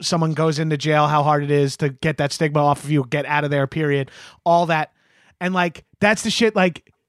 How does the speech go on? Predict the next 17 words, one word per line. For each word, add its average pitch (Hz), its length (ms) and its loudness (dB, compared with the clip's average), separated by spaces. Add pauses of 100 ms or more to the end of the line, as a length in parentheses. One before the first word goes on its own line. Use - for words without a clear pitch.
(540)
any 202 160 4
one 220 160 2
of 226 60 2
those 220 140 0
times 214 300 0
you 190 60 0
hear 233 320 2
about 170 240 0
someone 147 260 0
like 135 160 -2
this, 147 180 -2
it 143 120 -6
could 175 180 -2
be 175 180 0
just, - 520 -2
and, 160 180 -2
like, 160 240 -4